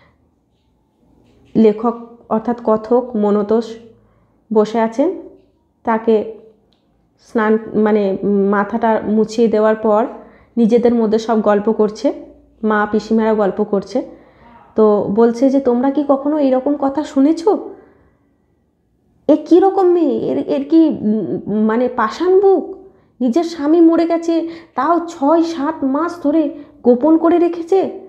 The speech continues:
ওর প্রাণটাকে ছিঁড়ে পড়ল না? একদিন নয়, দুই দিন নয়, ছয় সাত মাস, এ,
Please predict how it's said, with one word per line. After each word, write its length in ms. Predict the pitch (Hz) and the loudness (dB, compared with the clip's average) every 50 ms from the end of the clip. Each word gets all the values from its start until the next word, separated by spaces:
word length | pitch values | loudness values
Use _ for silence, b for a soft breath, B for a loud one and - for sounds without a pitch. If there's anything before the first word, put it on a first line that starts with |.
| B B B | B B B
ওর 100 | - 339 | -2 -2
প্রাণটাকে 640 | 320 - - 233 240 233 254 262 269 320 330 381 370 381 | -2 -2 -4 -6 -4 -2 -2 -2 0 0 2 2 2 2
ছিঁড়ে 320 | - - - 240 240 330 | 0 -2 0 2 2 2
পড়ল 260 | 339 339 349 339 349 381 | 2 4 4 4 4 4
না? 200 | 370 381 427 453 - - - - - _ _ _ _ _ _ _ _ _ - | 2 2 0 -2 -8 -12 -18 -20 -20 _ _ _ _ _ _ _ _ _ -6
একদিন 500 | 233 262 269 254 247 302 339 330 320 330 | -2 2 2 4 6 6 6 6 6 4
নয়, 140 | 330 311 277 | 0 0 -2
দুই 180 | 226 247 269 262 | -2 0 0 2
দিন 280 | 262 311 320 311 311 | 2 2 2 2 2
নয়, 120 | 311 302 277 | 0 -4 -6
ছয় 300 | - - - 277 311 294 | -8 -8 -6 -4 -4 -4
সাত 320 | 302 320 330 320 330 - | -4 -6 -6 -6 -4 -4
মাস, 380 | 269 294 349 403 381 - - - - _ _ b b b b b b b b b b - | -4 -4 -4 -6 -8 -10 -16 -20 -20 _ _ b b b b b b b b b b -4
এ, 120 | 214 214 | -2 -2